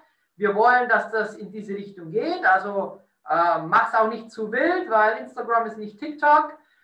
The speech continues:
Und es ist auch wichtig, auch wenn der Instagram-Kanal nur für unsere Mitarbeiter ist, sind auch ganz, ganz viele Hotelgäste drauf. Also wir dürfen da jetzt da nicht zu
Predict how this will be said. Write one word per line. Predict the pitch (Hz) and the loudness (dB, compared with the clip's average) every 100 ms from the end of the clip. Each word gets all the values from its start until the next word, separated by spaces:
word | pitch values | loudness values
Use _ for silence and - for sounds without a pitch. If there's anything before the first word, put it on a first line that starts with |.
| _ | _
Und | - 202 208 208 | -2 2 4 2
es | 208 | -4
ist | 233 240 | -6 2
auch | 226 214 - | 4 2 -2
wichtig, | 269 294 285 269 262 - | -10 -10 -10 -12 -10 0
auch | - 226 | 0 0
wenn | 220 | -4
der | 220 240 | -6 -8
Instagram-Kanal | - - 226 226 220 220 214 208 208 214 | -14 -10 0 0 0 -2 0 2 2 2
nur | 214 285 302 | 0 -6 -8
für | 247 | -10
unsere | 208 196 | -10 -10
Mitarbeiter | 240 240 240 220 220 | -6 -4 2 2 2
ist, | 233 - | -6 -12
sind | 208 | -6
auch | 190 | -6
ganz, | 202 208 | -4 -4
ganz | 220 202 | -6 -14
viele | 208 170 | -12 -10
Hotelgäste | 147 139 170 214 240 233 208 | -10 -12 -4 -2 -2 -8 -6
drauf. | 214 240 330 359 - _ _ _ _ _ _ _ _ _ _ | 0 2 2 0 -8 _ _ _ _ _ _ _ _ _ _
Also | 156 170 | -2 -2
wir | 196 | -2
dürfen | 220 233 | -4 -4
da | 208 190 | 2 4
jetzt | 196 - | 4 -2
da | 202 | -6
nicht | 202 - | -6 -14
zu | - 233 233 220 180 - | -18 -16 -10 -8 -8 -14